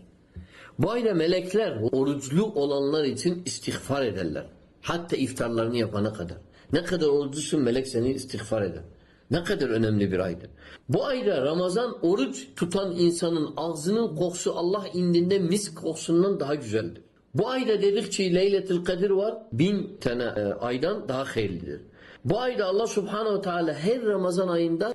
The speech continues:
cehennemden insanları azat eder, günahkarları. Bu ayda sadaka en faziletlidir. Bu ayda ümre, umre yapmak bir hacca bedeldir. Bu ayda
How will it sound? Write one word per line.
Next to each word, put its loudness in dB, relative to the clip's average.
cehennemden 2
insanları 2
azat -2
eder, 0
günahkarları. -2
Bu 4
ayda 0
sadaka -4
en 2
faziletlidir. -2
Bu 0
ayda 0
ümre, 2
umre 2
yapmak -2
bir 4
hacca -2
bedeldir. -2
Bu 2
ayda 0